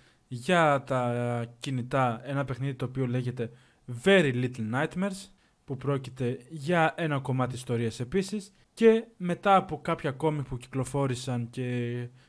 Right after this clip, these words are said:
μία επίσης ακόμη εφαρμογή που είναι ένα animated comic, τέλος πάντων, στο κινητό, τώρα το Φεβρουάριο είχαμε το Little Nightmares δύο, το οποίο ήταν μακράν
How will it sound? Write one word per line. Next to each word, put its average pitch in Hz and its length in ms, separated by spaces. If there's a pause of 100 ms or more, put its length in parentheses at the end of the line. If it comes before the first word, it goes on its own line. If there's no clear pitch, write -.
μία 143 220
επίσης 135 340
ακόμη 127 280
εφαρμογή 120 560
που 120 360 (320)
είναι 151 220 (160)
ένα 143 300
animated 135 500
comic, 113 400 (140)
τέλος - 200
πάντων, 131 140
στο - 120
κινητό, 247 480 (400)
τώρα 233 260
το 233 100
Φεβρουάριο 208 760 (240)
είχαμε 180 680 (140)
το 170 180
Little 143 420
Nightmares 139 440
δύο, 151 420 (220)
το 156 100
οποίο 165 720 (520)
ήταν 143 320
μακράν 147 800